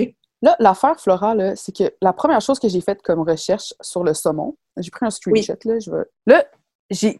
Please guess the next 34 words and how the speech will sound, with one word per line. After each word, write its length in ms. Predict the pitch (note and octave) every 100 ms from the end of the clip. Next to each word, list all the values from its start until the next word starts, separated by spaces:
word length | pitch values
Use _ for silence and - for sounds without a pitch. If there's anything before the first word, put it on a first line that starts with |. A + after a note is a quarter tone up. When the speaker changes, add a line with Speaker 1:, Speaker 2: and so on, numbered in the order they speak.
| G#3
Speaker 2:
j'ai 240 | F3+ G#3+
googlé 380 | F#3+ D#4 A3+ D#4
quelque 180 | G3 -
chose, 240 | D3+ -
parce 140 | F#3 -
que 80 | -
je 80 | -
faisais 220 | G#3 F4
des 120 | F4
recherches, 380 | F#3+ F#3 - A4
puis 40 | -
à 20 |
un 40 |
moment 80 | F#3+
donné, 80 | A4+
je 60 | C4
me 60 | G3+
suis 100 | -
posé 160 | G#3+
la 60 | F#4+
question, 260 | F#3 -
j'étais 160 | F#4 F#3+
comme, « 160 | A#3 D4
C'est 120 | A3+
quoi 140 | G4
la 120 | F4 E3+
vraie 280 | F#3 G#3+
différence 500 | A3 - F#3 F3+ A3+ F#3
entre 140 | E3+
une 100 | D#3+
truite 280 | - A3 A3
puis 120 | - F3
du 80 | -
saumon, 320 | F3 D#3+